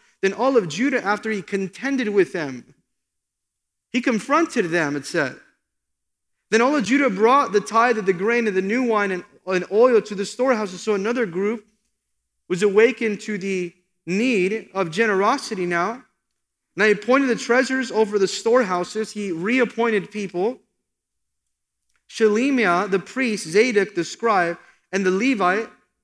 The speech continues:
Pedaiah, next to them was Hannah, the son of Zuccur, the son of Methaniah,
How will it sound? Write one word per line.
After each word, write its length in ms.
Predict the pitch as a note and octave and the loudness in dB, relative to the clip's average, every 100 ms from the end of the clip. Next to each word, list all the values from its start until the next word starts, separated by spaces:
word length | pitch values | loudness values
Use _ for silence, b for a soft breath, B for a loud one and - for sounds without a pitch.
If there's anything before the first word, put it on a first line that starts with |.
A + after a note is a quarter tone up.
| _ - | _ -4
Pedaiah, 640 | A3 E3+ A#3+ B3 F#3+ F#3+ | 0 4 4 4 2 -2
next 400 | F3+ G#3 C4+ - | -2 -2 -2 -4
to 80 | A#3 | -4
them 220 | F#3+ G3+ | -2 -2
was 160 | F#3+ F3+ | -4 -6
Hannah, 540 | G#3+ B3+ G#3+ G3+ G#3+ _ _ _ _ _ _ | -2 0 0 -4 -8 _ _ _ _ _ _
the 80 | - | -10
son 200 | - C4 | -2 0
of 80 | B3 | 0
Zuccur, 480 | E3+ B3+ C4 G#3 F#3+ | 0 -2 0 -2 0
the 100 | F3+ | -2
son 220 | - A#3 | -2 -2
of 80 | G#3 | 0
Methaniah, 760 | G3 F3+ F#3+ G3+ A3+ F3+ F#3+ | -2 -4 -4 0 0 0 -4